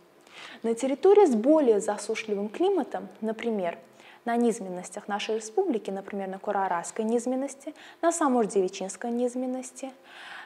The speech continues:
на Приорасских низменностях у нас с вами засушливый климат.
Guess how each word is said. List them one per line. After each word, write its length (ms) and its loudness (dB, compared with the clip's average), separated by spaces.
на 340 2
Приорасских 760 2
низменностях 720 -4
у 100 -2
нас 360 -4
с 40 -8
вами 340 0
засушливый 680 -4
климат. 440 -12